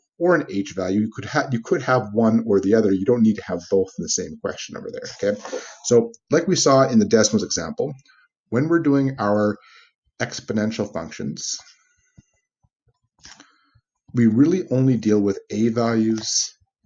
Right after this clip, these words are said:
and K values over here. Okay, we don't need to worry about the H and the B values too, um, too often. Uh, you will come across them, guys. We know how transformations work,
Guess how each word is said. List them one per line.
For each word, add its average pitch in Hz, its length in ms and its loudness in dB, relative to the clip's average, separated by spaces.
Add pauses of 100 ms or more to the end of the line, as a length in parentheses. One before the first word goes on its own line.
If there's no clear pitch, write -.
(160)
and 92 180 -10
K 104 280 -4
values 92 440 -6
over 95 180 -8
here. - 200 -10
Okay, - 160 -6
we 117 120 2
don't 147 140 0
need 123 160 0
to 117 80 0
worry 104 240 4
about 98 180 0
the 90 220 -6
H 95 220 -6
and 98 100 0
the 82 60 -6
B 90 160 -10
values 87 340 -6
too, 95 320 -2
um, 95 280 -2 (360)
too 107 120 0
often. 87 200 -6 (460)
Uh, 110 240 2
you 123 120 4
will 156 240 6
come 151 160 2
across 110 340 2
them, 113 120 4
guys. 107 220 4
We 110 80 4
know 117 120 6
how 113 180 2
transformations 101 720 -2
work, 87 200 -2